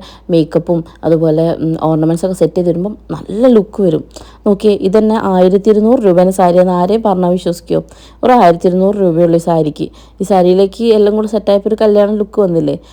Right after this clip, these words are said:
അത്രയേ ഉള്ളൂ. അപ്പോൾ ശരിക്കും പറഞ്ഞാൽ നമ്മൾ ഇത്രയും പൈസ വെറുതെ കളയണമെങ്കിൽ അത് ആവശ്യത്തിന് എന്തെങ്കിലും വാങ്ങിച്ചാൽ അത്രയും നല്ലതെന്ന് എനിക്ക് ഇപ്പോൾ തോന്നുന്നു കേട്ടോ. പക്ഷേ ഞാൻ വാങ്ങിച്ച സാരിക്ക് റേറ്റ് ഉണ്ടായിരുന്നു. ഇപ്പം എനിക്ക് തോന്നുക, കാരണം ഈ ഒരു ലുക്ക് കണ്ടപ്പോൾ. ഓക്കെ, ഉം, ആദ്യം ഞങ്ങളിങ്ങനെ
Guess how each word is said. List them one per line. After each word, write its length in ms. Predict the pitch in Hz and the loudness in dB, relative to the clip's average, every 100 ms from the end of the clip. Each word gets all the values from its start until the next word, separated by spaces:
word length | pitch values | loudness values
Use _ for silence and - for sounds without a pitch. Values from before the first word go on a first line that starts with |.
| - - | -18 -14
അത്രയേ 360 | 160 170 185 | -6 -2 0
ഉള്ളൂ. 160 | 196 170 | 0 -2
അപ്പോൾ 160 | - | -2
ശരിക്കും 320 | 190 196 185 214 | -4 -4 -2 -4
പറഞ്ഞാൽ 180 | 208 208 | -2 -2
നമ്മൾ 180 | 196 202 | -2 -4
ഇത്രയും 300 | 190 - 190 | -6 -4 -2
പൈസ 260 | 202 175 175 | 0 0 0
വെറുതെ 360 | 196 165 165 196 | -2 0 0 0
കളയണമെങ്കിൽ 440 | 185 165 156 160 170 | 2 2 2 2 0
അത് 80 | 165 151 | 0 0
ആവശ്യത്തിന് 400 | 139 - - 226 | 0 -2 -8 -6
എന്തെങ്കിലും 400 | 240 208 202 220 - - - - | -4 -4 -4 -4 -8 -20 -18 -6
വാങ്ങിച്ചാൽ 280 | 170 180 180 | -4 0 -2
അത്രയും 260 | 180 175 185 | 0 0 2
നല്ലതെന്ന് 300 | 165 165 165 | 2 0 0
എനിക്ക് 220 | 160 160 196 | -2 -2 -6
ഇപ്പോൾ 140 | - 190 185 | -6 -2 0
തോന്നുന്നു 260 | 151 151 | 0 -2
കേട്ടോ. 180 | 156 156 156 | -4 -6 -6
പക്ഷേ 180 | - 170 | -8 -4
ഞാൻ 80 | 151 | -2
വാങ്ങിച്ച 220 | 156 185 214 | 0 -2 -2
സാരിക്ക് 400 | 190 156 185 233 202 | 0 0 0 2 4
റേറ്റ് 240 | 156 156 170 | 2 0 0
ഉണ്ടായിരുന്നു. 360 | 147 151 180 - - - - - | 0 -2 -8 -10 -18 -20 -20 -10
ഇപ്പം 200 | 185 196 | -6 -2
എനിക്ക് 200 | 214 240 240 | -2 0 2
തോന്നുക, 260 | 208 208 185 - | 2 2 -4 -4
കാരണം 260 | 165 180 - | -2 -2 -6
ഈ 80 | 190 202 | 0 0
ഒരു 60 | 202 | 2
ലുക്ക് 300 | 190 185 196 | -2 -4 -2
കണ്ടപ്പോൾ. 340 | 185 156 156 - - - - _ - | 0 -2 -4 -12 -18 -20 -20 _ -10
ഓക്കെ, 180 | 180 208 277 - - - | -6 -2 -4 -6 -18 -8
ഉം, 80 | 165 165 | -4 0
ആദ്യം 220 | 170 196 226 | 2 2 2
ഞങ്ങളിങ്ങനെ 360 | 208 214 208 | 2 2 2